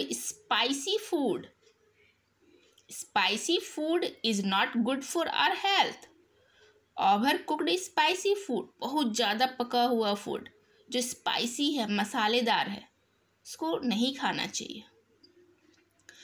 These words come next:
Too much fat, too much oily things। Cold drinks, sweets, chocolates,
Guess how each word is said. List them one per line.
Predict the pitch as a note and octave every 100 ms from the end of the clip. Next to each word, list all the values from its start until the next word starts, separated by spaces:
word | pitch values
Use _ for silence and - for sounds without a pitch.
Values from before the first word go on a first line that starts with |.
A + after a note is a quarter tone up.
| - _ -
Too | F4 F4 C#4+
much | D4 C#4+
fat, | - G#3 E3+ D3 - - - _ _ _ _ _ _ _ _ _ _ _
too | G3+
much | G#3 G3+ G3+ -
oily | - D3+ E3+ E3+
things। | - C#3+ - - - _ _ _ - - _ _
Cold | C#4+ C#4 C#4+ C#4+ B3
drinks, | G#3+ G#3 D3 - - - _ _
sweets, | - - B3+ A#3+ B3 B3 A#3+ G#3+ - - _ _ _ _
chocolates, | - A3 - C4+ B3 G3+ - -